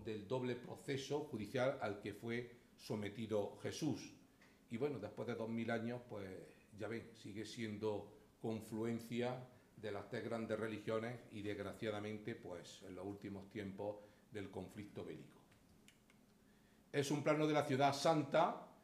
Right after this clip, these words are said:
vemos la doble muralla, la muralla primitiva, aquí en la parte inferior el palacio de Anás y Caifás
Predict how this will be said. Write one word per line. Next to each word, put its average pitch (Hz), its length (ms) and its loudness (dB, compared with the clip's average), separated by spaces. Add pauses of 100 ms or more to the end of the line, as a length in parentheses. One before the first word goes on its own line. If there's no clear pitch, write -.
(340)
vemos 139 580 4
la 127 240 6
doble 139 340 8
muralla, 156 680 8
la 139 120 6
muralla 127 400 6
primitiva, 131 580 4
aquí 143 280 -2
en 135 180 -2
la 117 160 4
parte 131 500 6
inferior 131 880 4 (200)
el 135 160 4
palacio 135 380 4
de 127 80 6
Anás 131 320 2
y 131 80 0
Caifás 127 560 2